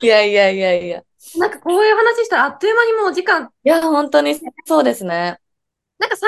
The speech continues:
Speaker 2: 人でこうちゃんと話したことっていうのはなかったんだけど。
Speaker 1: ない、ないかもしれない。
Speaker 2: なんかすごい面白くて、今すごい私泣いてました。今、涙ボロボロで。<laughs>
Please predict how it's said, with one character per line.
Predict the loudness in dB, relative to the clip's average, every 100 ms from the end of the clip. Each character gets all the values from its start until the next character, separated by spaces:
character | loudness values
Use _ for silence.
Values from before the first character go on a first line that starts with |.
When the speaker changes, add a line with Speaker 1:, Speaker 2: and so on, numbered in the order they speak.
| 2
Speaker 2:
人 | 2 -2
で | 0
こ | 0
う |
ち |
ゃ | 0
ん | 0
と |
話 | -2 -2
し |
た | -4
こ | -6
と | -6
っ |
て | -6
い |
う | -2
の | 0
は | 2 2 0 -2
な | 0
か | 0 0
っ |
た | 2
ん |
だ | 2
け | 2 0
ど。 |
Speaker 1:
な | -2
い、 | -8 _ _ _
な | -4
い | 0
か | 0
も | 0
し |
れ | 0
な | -4
い。 |
Speaker 2:
な | -2
ん |
か |
す | -2
ご | -2
い | -6 -6
面 | -4 0
白 | 0 -2
く |
て、 | -4 -2
今 | -2
す | -2
ご | 0
い |
私 | 0 -2
泣 | -2 0
い |
て | 0
ま | 0 0
し |
た。 | 0
今、 | 0 0
涙 | 0 -2 0 0 0
ボ | 0
ロ |
ボ | 2
ロ | 2
で。 |
<laughs> | 2